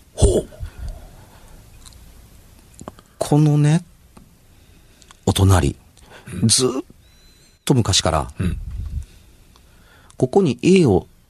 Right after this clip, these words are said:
Speaker 2: 建ててはならないだとか、建物を作ってはならないというふうに言われてたのと違います？
Speaker 1: うん。
Speaker 2: ん？言われてみれば、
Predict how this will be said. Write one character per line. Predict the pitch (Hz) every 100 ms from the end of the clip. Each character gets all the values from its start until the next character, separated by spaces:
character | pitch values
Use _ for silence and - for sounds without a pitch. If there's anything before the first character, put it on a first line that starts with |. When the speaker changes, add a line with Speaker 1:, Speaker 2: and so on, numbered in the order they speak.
| _
Speaker 2:
建 | 98
て | 143
て | -
は | 95 71
な | 73
ら | 78
な | 165 101
い |
だ | 69 78
と | -
か、 | - -
建 | - -
物 | 180 113
を | 71
作 | -
っ | -
て | 82
は | 69
な | 78
ら | 151
な | 139
い | 90
と | 76
い | 69
う |
ふ | 78
う |
に | 71
言 |
わ | 104
れ | 135
て | -
た | 87
の | 67
と | -
違 | - 80 80
い |
ま | 78
す？ | - - - - _ _ -
Speaker 1:
う |
ん。 | 175
Speaker 2:
ん？ | 160 - _ _ - _ - - - - - - - - - - - - - - - - - - - 101 147 - - - - - - - - - - - - - _
言 | 117
わ | 165
れ | 170
て | 175 156
み | 139
れ | 85
ば、 | - -